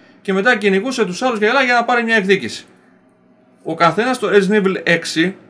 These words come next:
είχε την ιστορία του. Θα πας με τον Chris Redfield, θα έχεις αυτή την ιστορία. Θα πας με τον Leon, αυτή την ιστορία. Θα πας με την Onda, αυτή θα, την ιστορία, αυτή, θα έχει η γυναίκα αυτή την ιστορία.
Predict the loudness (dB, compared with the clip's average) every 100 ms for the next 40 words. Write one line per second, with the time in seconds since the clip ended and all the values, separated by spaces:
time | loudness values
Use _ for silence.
0 | _ _ _ _ _ -8 -4 -2 0 0
1 | 2 4 6 4 2 -8 -16 -20 _ _
2 | _ _ _ _ _ _ -18 -2 0 0
3 | -4 -2 2 0 4 4 4 -2 -20 _
4 | _ _ _ _ _ 0 2 0 0 -4
5 | -6 -6 -4 -6 -10 4 4 4 -2 -4
6 | 0 4 4 2 -2 -4 -4 -4 -4 -4
7 | -4 -4 -2 0 2 0 -4 -8 -8 -8
8 | -4 -2 0 -2 -2 -6 -4 -6 -6 -4
9 | -2 -2 -4 -8 -6 -4 -2 -2